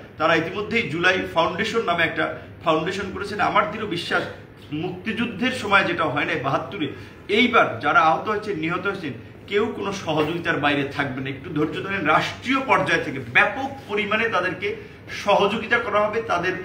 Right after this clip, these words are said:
এই পরিবারের সদস্যদের স্যাক্রিফাইসকে glorify করে আমরা এটা ইতিহাসের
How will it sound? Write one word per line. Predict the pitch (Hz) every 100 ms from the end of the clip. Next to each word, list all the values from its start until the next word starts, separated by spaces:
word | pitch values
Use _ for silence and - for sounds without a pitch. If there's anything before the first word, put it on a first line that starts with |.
| - -
এই | - 165 -
পরিবারের | 190 190 202 196
সদস্যদের | 196 165 170 - 165
স্যাক্রিফাইসকে | 165 - 190 185 214 214 208 214 165
glorify | 131 180 185 214 240 247
করে | 240 220 - - - -
আমরা | 156 165 175
এটা | 175
ইতিহাসের | 170 165 208 202 202 220